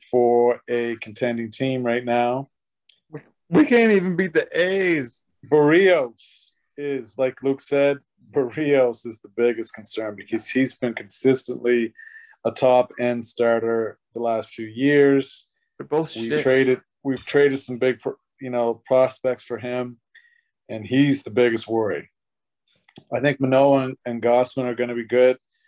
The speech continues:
Speaker 1: They're gonna hold it down, but I, I think the Jays have to move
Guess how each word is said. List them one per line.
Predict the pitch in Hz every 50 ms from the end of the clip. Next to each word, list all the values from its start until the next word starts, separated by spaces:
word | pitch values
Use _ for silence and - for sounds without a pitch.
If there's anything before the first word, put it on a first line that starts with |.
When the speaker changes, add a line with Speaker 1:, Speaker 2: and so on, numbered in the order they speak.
| _ _ -
Speaker 1:
They're | 113 113
gonna | 123 123 120
hold | 113 127 123 120
it | 120 110 110
down, | 127 127 127 127 131 131 135 143 - _ _ -
but | 117 123 123 113
I, | 101 101 107 - -
I | -
think | - 139 123 113
the | 123
Jays | 117 117 131 127 131 120 -
have | 139 131 127 -
to | -
move | 120 120 117 120 120 123 127 127 131 127